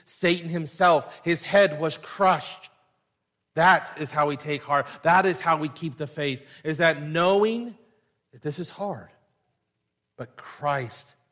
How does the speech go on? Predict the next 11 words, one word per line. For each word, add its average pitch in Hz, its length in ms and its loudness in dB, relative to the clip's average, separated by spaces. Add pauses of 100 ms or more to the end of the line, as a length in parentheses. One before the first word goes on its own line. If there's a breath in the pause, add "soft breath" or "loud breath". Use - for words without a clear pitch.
(240)
is 113 140 -14
victorious. - 840 -16 (680)
We 147 340 -2
are 139 120 2
the 123 120 -4
beloved 113 640 -4
in 113 160 -18
Christ, 117 500 -10 (240 loud breath)
and 131 140 -10 (100)
our 156 360 4
Savior 113 680 -8